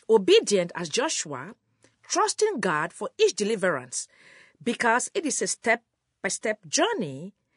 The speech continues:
as we walk by faith and trust God to deliver us from addictions, to deliver us from laziness, to deliver us from bad mouthing, to deliver us from gossiping.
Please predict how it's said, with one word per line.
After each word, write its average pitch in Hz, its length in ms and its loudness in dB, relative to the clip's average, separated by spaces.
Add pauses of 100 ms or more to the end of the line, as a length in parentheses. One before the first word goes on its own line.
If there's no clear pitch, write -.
(160)
as 220 220 -4
we 233 80 -4
walk 226 460 -2
by 175 120 -2
faith 196 480 -8
and 175 160 -4
trust 262 460 -4
God 156 340 -4 (420)
to 247 100 -6
deliver 339 500 2
us 202 220 0
from 160 300 -6 (180)
addictions, 202 880 -2 (440)
to 233 100 -4
deliver 311 520 2
us 285 240 2
from 175 420 -4 (460)
laziness, 277 1040 2 (420)
to 269 120 -2
deliver 339 560 4
us 277 160 -4
from 208 320 -2 (480)
bad 269 340 6
mouthing, 269 680 2 (480)
to 277 100 -4
deliver 320 500 2
us 285 200 0
from 220 260 -2
gossiping. - 640 2